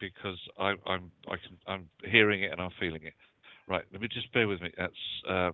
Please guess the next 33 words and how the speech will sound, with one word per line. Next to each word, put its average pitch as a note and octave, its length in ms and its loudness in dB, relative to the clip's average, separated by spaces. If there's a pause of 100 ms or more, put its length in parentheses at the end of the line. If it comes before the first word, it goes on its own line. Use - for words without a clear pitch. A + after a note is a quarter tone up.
just - 280 -8
adding G2 240 4
up F#2 100 -4
your - 100 -10
date F#2 220 -2
of - 80 -16
birth. D#2+ 200 -2 (560)
Uh, E2+ 100 -2 (160)
sixteen F#2+ 720 0 (280)
and F2 300 0 (220)
seven G2 300 4
is E2+ 120 -6 (100)
twenty-three. G2+ 760 0
That's - 280 -6
a - 40 -14 (200)
five. G2+ 280 6
You're F#2+ 160 -4 (120)
spiritually E2 440 -2 (100)
connected. F2+ 560 0 (640)
Um, F2 500 2 (540)
an F2 160 -6 (140)
eight G#2 240 8
and F#2+ 100 -6
a G2 80 2 (100)
five G2 260 4
is E2+ 140 0 (220)
thirteen. A#2+ 1000 2
There's A2+ 280 -2
that F#2+ 100 -8 (200)
three G2+ 200 -2 (140)
coming F#2 240 -4
in F2+ 140 -2
again G2 520 2